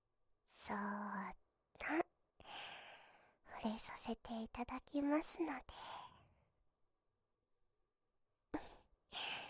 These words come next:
そうですね。男性がパウダーマッサージというと、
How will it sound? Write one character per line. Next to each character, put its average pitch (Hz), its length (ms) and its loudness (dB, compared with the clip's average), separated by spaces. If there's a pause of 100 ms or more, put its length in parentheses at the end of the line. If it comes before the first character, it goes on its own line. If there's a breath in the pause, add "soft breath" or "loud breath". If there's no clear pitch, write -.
(600 loud breath)
そ - 280 4
う 294 140 6
で 247 180 2
す - 160 -2
ね。 339 640 4 (1300)
男 208 380 4
性 226 420 0
が 214 280 2
パ 233 280 8
ウ - 60 10
ダ 294 100 8
ー 285 160 8
マ 285 160 12
ッ 294 40 8
サ 311 280 8
ー - 20 12
ジ - 160 2
と - 180 0
い 277 340 6
う 285 40 4 (100)
と、 320 80 4